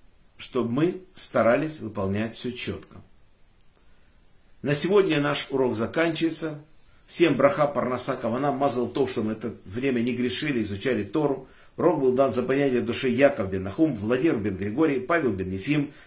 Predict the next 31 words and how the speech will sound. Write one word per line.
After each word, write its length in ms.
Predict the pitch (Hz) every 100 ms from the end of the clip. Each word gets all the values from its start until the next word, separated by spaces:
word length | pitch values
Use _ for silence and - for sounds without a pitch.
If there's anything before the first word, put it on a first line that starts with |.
| -
Хая 280 | - 160 160
Малка 320 | 123 120 -
бат 180 | 92 95
Йосиф, 360 | 107 151 147 117
Мира 240 | 151 156
бат 160 | 104 98
Авраам, 420 | 90 104 139 123
Роза 340 | - 170 120
бат 180 | 101 98
Михаэль, 540 | 95 101 120 147 151 - - - -
Самуил 460 | - 139 180 170
бен 240 | 110 107 90
Герш. 440 | 156 147 - - _ _ _ -
Памяти 380 | 175 165 - -
Ури 200 | 139 127
бен 180 | 117 107
Харитон, 440 | 117 113 131 113
Мендель 320 | 120 110 98
бен 200 | 90 95
Мендель, 380 | 127 151 135 -
за 140 | 101 127
здоровье 320 | 143 180 147
Светлана 400 | - 101 117 104
бат 140 | 98 -
Клара, 400 | 131 160 147 -
Шимон 380 | - 165 160 110
бен 200 | 107 104
Ицхак, 440 | 92 - 151 - 90
Борис 240 | 151 147
бен 180 | 107 101
Мария, 400 | 113 147 147